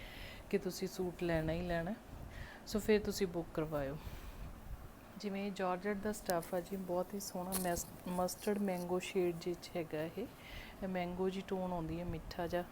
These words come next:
ਕਲਰ ਹੈਗਾ, ਬ੍ਰਾਈਟ ਵੀ ਹੈ। So ਆਰੀ ਵਰਕ ਦਾ ਕੰਮ ਹੋਇਆ ਹੋਇਆ ਔਰ ਇਹਦੇ ਦੁਪੱਟੇ 'ਤੇ ਵੀ ਇਸ ਤਰ੍ਹਾਂ, ਇਹ ਆਪਾਂ ਸ਼ਰਟ 'ਤੇ ਦਿਖਾਉਂਦੇ ਹਾਂ ਜੀ ਪਹਿਲਾਂ।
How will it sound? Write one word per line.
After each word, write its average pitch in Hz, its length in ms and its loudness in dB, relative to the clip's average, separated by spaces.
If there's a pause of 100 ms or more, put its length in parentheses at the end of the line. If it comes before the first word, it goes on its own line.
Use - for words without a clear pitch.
(220)
ਕਲਰ 165 340 4
ਹੈਗਾ, 175 200 -2
ਬ੍ਰਾਈਟ 170 340 4 (140)
ਵੀ 185 120 4
ਹੈ। 196 60 0
So - 320 -2
ਆਰੀ 175 200 6
ਵਰਕ 175 320 -2
ਦਾ 175 80 4
ਕੰਮ 160 400 0
ਹੋਇਆ 180 180 0
ਹੋਇਆ 208 240 0 (560)
ਔਰ 180 140 4 (120)
ਇਹਦੇ 185 240 0 (920)
ਦੁਪੱਟੇ 185 480 4
'ਤੇ 190 180 4
ਵੀ 294 160 0 (1600)
ਇਸ 190 140 2
ਤਰ੍ਹਾਂ, 202 340 0 (1160)
ਇਹ 220 120 6
ਆਪਾਂ 214 180 2
ਸ਼ਰਟ 190 320 6
'ਤੇ 220 160 4
ਦਿਖਾਉਂਦੇ 165 420 0
ਹਾਂ 127 80 -6
ਜੀ - 120 -10
ਪਹਿਲਾਂ। - 260 -12